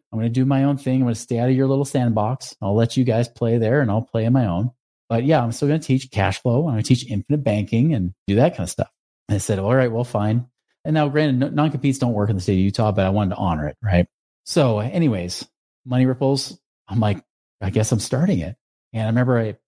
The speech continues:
I didn't even pack up my stuff. I just left the office really quick, just shut my computer down, left. And I'm driving home thinking, "What am I gonna tell my wife? How am I gonna break the news to her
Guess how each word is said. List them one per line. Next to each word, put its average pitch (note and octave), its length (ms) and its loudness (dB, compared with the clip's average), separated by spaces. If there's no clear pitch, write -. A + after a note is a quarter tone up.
I A#2 80 -2
didn't D3 180 2
even B2+ 80 0
pack - 340 -4
up E3 80 2
my C#3+ 120 2
stuff. B2 340 -2
I G#2 80 -2
just G2+ 200 -4
left B2+ 360 0
the C3 100 0
office A2 360 -4
really G#2 180 2
quick, G2 320 0
just - 320 -8
shut - 260 0
my A#2 140 0
computer A2+ 400 -2
down, G#2 340 2
left. G#2 520 -2
And A#2 100 -2
I'm A2 120 0
driving B2 320 2
home A2+ 200 0
thinking, G#2+ 300 -2
"What G#2 120 -2
am B2 100 -4
I C#3 40 2
gonna A#2+ 120 2
tell - 180 -6
my G2+ 140 2
wife? G#2 400 0
How - 220 -4
am D#3+ 60 2
I E3 40 0
gonna D3+ 120 2
break A#2+ 180 -2
the A2 60 -6
news A#2+ 260 2
to A#2+ 140 0
her D#2 220 -2